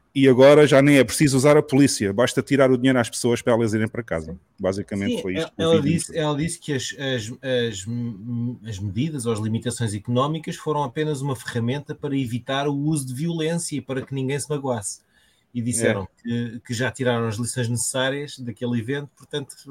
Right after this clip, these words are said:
Speaker 2: quer dizer que vão voltar a, a fazer, porque na ótica deles foi bem sucedido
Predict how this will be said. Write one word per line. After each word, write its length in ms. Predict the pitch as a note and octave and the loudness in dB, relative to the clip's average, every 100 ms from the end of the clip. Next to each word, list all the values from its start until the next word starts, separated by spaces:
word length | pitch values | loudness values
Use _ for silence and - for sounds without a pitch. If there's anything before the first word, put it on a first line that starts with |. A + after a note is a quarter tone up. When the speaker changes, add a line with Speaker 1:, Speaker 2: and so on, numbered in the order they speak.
| C#3 | -14
Speaker 2:
quer 160 | C3 C#3 | -10 -10
dizer 220 | B2+ D3 | -6 -6
que 60 | C3+ | -4
vão 140 | C#3 | -2
voltar 280 | C3+ C#3 C#3 | 0 0 -2
a, 460 | C#3+ C3 - B2+ C#3+ | -2 -4 -10 -8 -6
a 20 | |
fazer, 420 | - C3+ B2+ C#3 - | -6 -4 -2 -4 -8
porque 500 | C3 - - C#3 C#3 - _ - _ _ _ | -16 -14 -8 -6 -8 -12 _ -20 _ _ _
na 320 | C3+ C#3 C3+ | -2 2 4
ótica 400 | C3+ C3 C3 C3+ | 2 2 -2 -2
deles 220 | B2+ C#3+ | 0 -2
foi 180 | - D#3 | -2 -2
bem 140 | C#3+ B2+ | -2 -2
sucedido 480 | - - C#3+ A2 | -4 -8 -8 -8